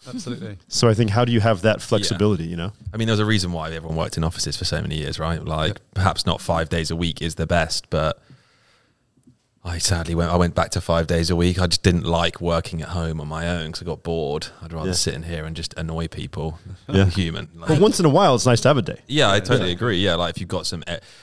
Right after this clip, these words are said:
Speaker 3: it, you end up doing more of the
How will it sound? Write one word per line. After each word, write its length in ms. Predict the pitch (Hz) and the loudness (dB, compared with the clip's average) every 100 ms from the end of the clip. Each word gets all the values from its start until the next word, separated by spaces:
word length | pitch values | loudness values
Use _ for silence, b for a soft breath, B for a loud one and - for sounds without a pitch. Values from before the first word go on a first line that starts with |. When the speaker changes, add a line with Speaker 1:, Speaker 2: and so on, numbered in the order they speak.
| B - | B -8
Speaker 3:
it, 160 | 113 - | -8 -6
you 160 | 110 | 0
end 200 | 123 127 | 0 2
up 200 | 120 - | 0 0
doing 440 | 101 90 78 80 80 | -2 0 -2 -8 -10
more 280 | 82 82 82 | -10 -8 -8
of 160 | 76 | -8
the 420 | 82 80 76 76 | -8 -6 -6 -10